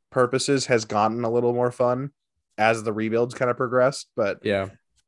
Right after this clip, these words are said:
Speaker 1: like, when Twitter, like, like, when t-, hockey Twitter kinda first started, like, Red Wings were just po-, posting the schedule, posting the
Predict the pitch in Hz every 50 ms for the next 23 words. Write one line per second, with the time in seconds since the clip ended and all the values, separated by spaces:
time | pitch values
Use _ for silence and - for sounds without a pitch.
0 | _ _ _ _ _ _ - 151 156 151 143 170 170 160 - - 196 202 202 202
1 | 190 170 143 127 - - - _ - 147 139 131 147 151 143 135 127 - - -
2 | 147 165 170 170 165 - 175 160 131 147 131 127 120 - 123 123 - - 117 107
3 | 104 104 104 101 107 104 95 - _ _ _ _ _ _ _ _ _ - 117 _
4 | _ - - - - 123 127 120 135 143 143 147 143 139 127 131 123 123 117 120
5 | 120 110 _ _ _ _ _ _ _ _ _ _ _ _ _ _ _ - - -
6 | 143 143 143 143 143 - 165 156 151 - - 156 139 127 120 - - 127 120 123
7 | 120 127 123 123 123 120 117 117 - 143 139 135 - - 135 127 127 127 120 113
8 | 113 123 117 117 113 113 107 95 -